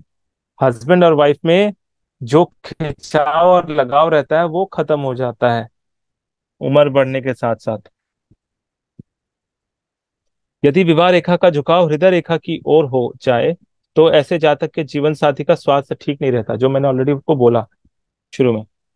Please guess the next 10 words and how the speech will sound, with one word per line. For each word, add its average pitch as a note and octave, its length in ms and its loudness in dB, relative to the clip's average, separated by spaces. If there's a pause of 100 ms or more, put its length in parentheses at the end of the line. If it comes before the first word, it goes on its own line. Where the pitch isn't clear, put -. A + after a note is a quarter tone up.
(360)
यदि C#3+ 200 4
जीवन D3+ 320 2
साथी E3 480 0
का E3+ 140 -2
कमजोर D#3 600 0 (100)
स्वास्थ्य D3+ 500 -2
प्रदर्शित D3 460 -4
करती B2+ 400 -4
है, A2+ 120 -14 (1400)
वि-, D3 360 2